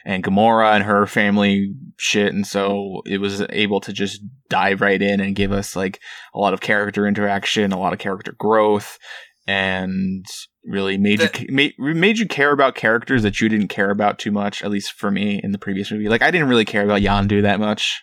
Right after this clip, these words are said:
Speaker 1: Like, I was just
Speaker 2: Yon-, Yondu's a s-, he, he, yeah. He,
Speaker 1: And
Speaker 2: he, he has a lot of really cool moments.
Speaker 1: Yeah, he has, like, a ton of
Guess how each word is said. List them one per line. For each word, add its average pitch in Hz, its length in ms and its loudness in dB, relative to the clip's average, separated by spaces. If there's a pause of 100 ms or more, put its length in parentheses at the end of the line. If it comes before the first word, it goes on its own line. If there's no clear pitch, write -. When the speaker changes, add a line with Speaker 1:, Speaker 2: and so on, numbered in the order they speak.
(120)
Speaker 1:
Like, 104 220 -2
I 98 100 0
was 107 220 -6
just 160 280 -4
Speaker 2:
Yon-, 165 320 4 (140)
Yondu's 180 460 2
a 156 40 -8
s-, - 420 -4
he, 170 440 -12
he, 151 640 -14 (400)
yeah. 117 180 -6 (540)
He, 120 80 0
Speaker 1:
And 110 240 0
Speaker 2:
he, - 180 -12 (460)
he 208 140 -6
has 226 260 2 (120)
a 175 60 6
lot 170 300 2
of 165 160 -4 (120)
really 147 300 -8
cool 131 260 -14
moments. 113 520 -10
Speaker 1:
Yeah, 101 180 2
he 104 200 -2
has, 120 120 2
like, 113 200 2
a 104 60 2
ton 107 320 0
of 101 300 -4